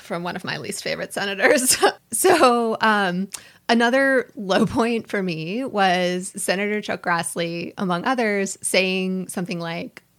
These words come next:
"As a mother of seven, Judge Barrett would never invalidate the Affordable Care Act," which, you know, Scalia was a father of nine. He <laughs> voted to overturn the Affordable Care Act. And it is also just an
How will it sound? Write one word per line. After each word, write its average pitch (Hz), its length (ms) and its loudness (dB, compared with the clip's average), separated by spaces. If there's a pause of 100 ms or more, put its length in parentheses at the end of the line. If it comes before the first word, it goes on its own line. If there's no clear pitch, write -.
(100)
"As 240 100 4
a 262 60 6
mother 233 240 6
of 202 100 0
seven, 170 640 0 (100)
Judge 220 240 0
Barrett 247 400 2
would 220 160 -2
never 196 480 0
invalidate 170 920 -2
the 196 120 -2
Affordable 185 440 -2
Care - 240 -6
Act," - 420 -8 (640)
which, - 520 2
you 247 80 0
know, - 160 -4 (760)
Scalia 302 480 0
was 302 140 0
a 247 60 4
father 196 340 4
of 190 80 -2
nine. 208 640 0 (120)
He 302 120 8
<laughs> - 0 -
voted 277 380 4
to 226 420 4
overturn 202 540 0
the 190 120 0
Affordable 175 380 -4
Care - 220 -4
Act. - 320 -2 (340)
And 262 100 4
it 294 80 4
is 285 280 0
also 262 400 2
just - 280 -4
an 226 120 0